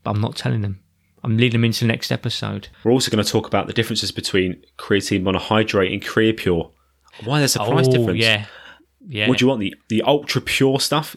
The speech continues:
Speaker 2: Basically, when I think of them two, I think of, you've got your Colombian, your Colombian Pure. <laughs>
Speaker 1: Yeah,
Speaker 2: And
Speaker 1: yeah.
Speaker 2: then you got your st-, then you get your stuff you get down from Terry from down the, uh, down the alleyway.
Speaker 1: It's like a micronized creatine, isn't it? You can, can, you can get, yeah.
Speaker 2: But all this, all this will be answered on the next episode of the supplement series. So, uh,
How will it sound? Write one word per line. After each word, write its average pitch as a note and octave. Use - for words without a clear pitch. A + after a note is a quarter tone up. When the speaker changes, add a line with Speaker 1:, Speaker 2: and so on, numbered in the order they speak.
Speaker 2:
Basically, C3+
when B2
I D3
think C#3
of A2+
them A#2+
two, F2+
I G2+
think A2
of, F#2
you've G2+
got F#2
your G#2+
Colombian, A#2
your A2+
Colombian B2
Pure. B2
<laughs> -
Speaker 1:
Yeah, C#3
Speaker 2:
And B2+
Speaker 1:
yeah. C3
Speaker 2:
then C3
you B2+
got C3
your B2
st-, -
then C3+
you C3
get C#3
your A2
stuff -
you C#3
get B2+
down A#2
from A2+
Terry C3
from A2
down G#2+
the, A2
uh, -
down A#2+
the A#2+
alleyway. A2
Speaker 1:
It's F3+
like -
a E3
micronized C#3
creatine, A2+
isn't B2
it? G2+
You A2
can, -
can, G2+
you A#2+
can A2+
get, G#2+
yeah. G#2+
Speaker 2:
But -
all C#3
this, B2+
all C#3+
this C3
will A#2
be A#2
answered A2+
on F#2+
the F#2+
next -
episode G#2+
of F2+
the F#2
supplement F#2+
series. F2+
So, F#2
uh, F2+